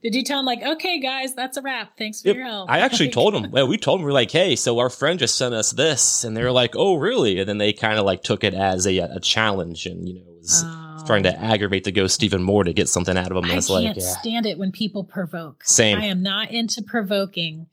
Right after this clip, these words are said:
Speaker 1: I think that not only do I think it's dumb and dangerous, but it's disrespectful to the dead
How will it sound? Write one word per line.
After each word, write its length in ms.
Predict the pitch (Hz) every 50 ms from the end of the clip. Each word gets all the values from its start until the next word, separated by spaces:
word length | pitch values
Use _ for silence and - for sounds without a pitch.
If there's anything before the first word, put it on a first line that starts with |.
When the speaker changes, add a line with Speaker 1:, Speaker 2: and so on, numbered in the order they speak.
| _ _ -
Speaker 1:
I 100 | 190 185
think 300 | 180 - 208 196 185 -
that 240 | 208 196 185 180 - - - - - _
not 220 | - 240 262 302 392
only 320 | 320 262 269 277 277 262 233
do 140 | 208 214
I 100 | 202 190
think 240 | 196 - 214 202 202
it's 200 | 202 185 - -
dumb 520 | 180 175 175 214 202 196 202 208 214 220 226 -
and 220 | 208 202 185 170
dangerous, 680 | - 185 170 170 180 196 - 247 247 254 262 262 - -
but 200 | 214 233 226 208
it's 180 | 202 202 - -
disrespectful 1160 | 175 175 226 285 - - - 277 254 - - - 190 202 202 - - - 156 147 143 156 - _ _
to 120 | - - 226
the 120 | 185 190 165
dead 420 | - 170 185 220 165 139 139